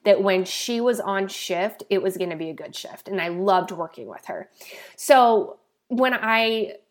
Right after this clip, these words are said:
had all of these really positive influences, and now the tables have turned when I get the chance to meet fans from our YouTube channel or meet my own members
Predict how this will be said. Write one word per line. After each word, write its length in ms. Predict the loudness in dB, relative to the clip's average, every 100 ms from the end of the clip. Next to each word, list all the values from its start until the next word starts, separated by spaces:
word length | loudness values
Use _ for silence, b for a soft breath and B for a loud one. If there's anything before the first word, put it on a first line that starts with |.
| _
had 280 | -8 2 2 4
all 220 | 2 2
of 100 | 2
these 240 | 0 0
really 240 | 0 0 0
positive 500 | -2 -2 0 -4 -4
influences, 1000 | -4 -2 -2 -2 -2 -4 -6 -8 -8 -8 -16 _
and 180 | -4 -2
now 180 | 0 -2
the 100 | -4
tables 440 | -6 -6 -4 -4
have 180 | -6 -8
turned 380 | -12 -6 -4 -2
when 260 | -2 -2 -4 -6
I 280 | -4 -2 0
get 200 | -2 -4
the 60 | -8
chance 420 | -8 -10 -10 -10
to 100 | -6
meet 280 | -4 -4 -8 B B _
fans 320 | 0 0 -2
from 380 | -4 0 0 0
our 180 | 2 2
YouTube 400 | 2 -2 -4 -6
channel 480 | -8 -6 -4 -4 0
or 260 | 0 0 0
meet 300 | -2 -2 -6
my 180 | -8 -8
own 300 | -6 -6 -6
members 540 | -4 -2 0 0 -2